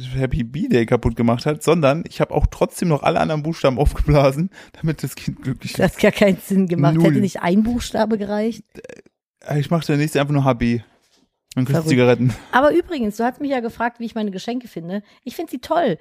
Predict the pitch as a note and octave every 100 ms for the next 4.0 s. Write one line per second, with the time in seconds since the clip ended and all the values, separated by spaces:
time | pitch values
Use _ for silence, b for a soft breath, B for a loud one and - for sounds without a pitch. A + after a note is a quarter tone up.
0 | b - B3 - A#3 B3 A3+ G#3 F#3+ C4+
1 | - - G3 D3 A3 G#3 B3+ C4 D3+ D3
2 | C#3 D3 A#3+ A#2+ D3 D#3 F3+ B3+ A3 B2
3 | A2+ A2 A#3 G3+ A3 A#3 G#3+ F3 E3+